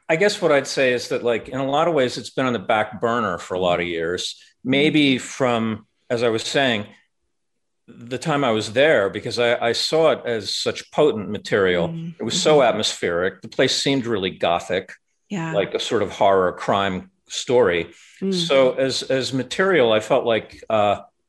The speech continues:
Speaker 1: always that it was was worthwhile.
Speaker 2: Yeah.
Speaker 1: And the other thing is that I had made a lot of attempts at working with it over the years, and
Speaker 2: Okay.
Speaker 1: I just couldn't,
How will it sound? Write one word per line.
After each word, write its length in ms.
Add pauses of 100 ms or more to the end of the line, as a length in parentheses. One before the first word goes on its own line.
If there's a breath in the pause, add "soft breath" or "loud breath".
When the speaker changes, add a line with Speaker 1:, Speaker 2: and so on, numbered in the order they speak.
(280)
Speaker 1:
always 400
that 100
it 80
was 240 (480)
was 180
worthwhile. 840 (720)
Speaker 2:
Yeah. 220
Speaker 1:
And 100
the 80
other 160
thing 240
is 160
that 260 (540 loud breath)
I 120
had 280
made 160
a 40
lot 200
of 60
attempts 520
at 100
working 380
with 140
it 160
over 180
the 80
years, 300
and 100
Speaker 2:
Okay. 60
Speaker 1:
I 40
just 220
couldn't, 320